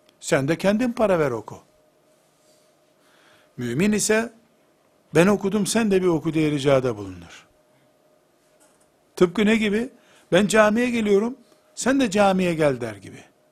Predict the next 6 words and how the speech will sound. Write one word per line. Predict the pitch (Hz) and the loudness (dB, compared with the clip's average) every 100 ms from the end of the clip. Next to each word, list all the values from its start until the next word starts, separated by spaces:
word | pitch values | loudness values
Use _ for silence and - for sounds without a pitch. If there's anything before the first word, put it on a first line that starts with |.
| _ _ _ _ _ _ _ _ _ - - _ - | _ _ _ _ _ _ _ _ _ -20 -20 _ -2
Neyi | 156 233 | 2 2
vurguluyorum | 247 208 202 202 190 185 | 0 -2 2 2 2 0
arkadaşlar? | 180 180 175 - 202 220 - _ _ _ _ _ _ - | -2 -2 -4 -4 -4 -4 -10 _ _ _ _ _ _ -10
Kitabın | - 262 262 247 202 156 135 | 0 2 4 2 2 -2 -2
dünyamızdaki | 170 208 196 233 214 208 170 214 214 233 | 0 2 4 6 4 2 0 0 0 0
yerini, | 175 165 170 185 156 | 2 2 2 0 -4